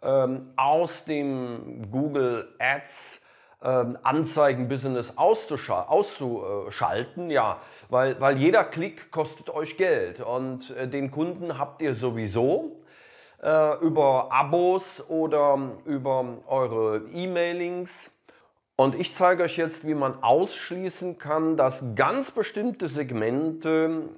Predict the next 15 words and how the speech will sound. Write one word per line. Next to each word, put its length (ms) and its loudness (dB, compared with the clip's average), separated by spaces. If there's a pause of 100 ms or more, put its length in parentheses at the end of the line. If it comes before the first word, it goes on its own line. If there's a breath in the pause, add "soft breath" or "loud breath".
(240)
nicht 640 -4
mehr 440 0 (180)
die 560 -6
Google 300 -2
Ads 440 -4
Anzeigen 680 -2
angezeigt 720 -2
bekommen 340 0
und 100 -2
somit 340 0
euch 280 4
auch 180 0
kein 200 -4
Geld 300 -2
kosten. 420 -12